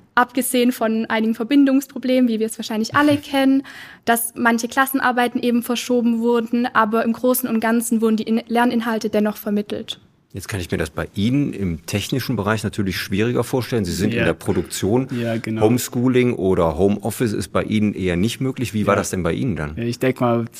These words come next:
Speaker 3: ist ein bisschen anders als bei den Industriekauffrauen, die dann Homeoffice auch während der Arbeit haben. Bei uns, die an den Maschinen sind, wir sind halt trotzdem noch vor Ort.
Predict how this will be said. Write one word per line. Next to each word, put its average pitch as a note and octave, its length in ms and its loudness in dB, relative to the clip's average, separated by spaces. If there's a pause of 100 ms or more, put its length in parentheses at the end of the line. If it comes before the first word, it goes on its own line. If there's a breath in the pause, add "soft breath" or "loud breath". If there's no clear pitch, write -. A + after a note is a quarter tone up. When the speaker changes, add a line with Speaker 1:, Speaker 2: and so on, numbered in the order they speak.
Speaker 3:
ist - 20 -10
ein - 80 -16
bisschen B2 180 -2
anders B2+ 420 2
als - 440 -4 (480 loud breath)
bei A#2+ 120 0
den A#2+ 200 2
Industriekauffrauen, B2+ 960 0
die A#2+ 80 -2
dann A#2 240 0
Homeoffice B2+ 760 0
auch A#2+ 280 -4 (400)
während A#2+ 360 -2
der A2 80 -2
Arbeit C3+ 500 0
haben. C3+ 360 2 (640 loud breath)
Bei A#2+ 80 -2
uns, B2 260 0
die B2 160 2
an A#2+ 80 4
den A#2+ 120 4
Maschinen B2+ 360 2
sind, B2+ 300 2
wir B2 100 0
sind A#2+ 140 0
halt A#2 120 0
trotzdem B2 300 0
noch A#2+ 120 2
vor A#2+ 140 0
Ort. C3+ 440 2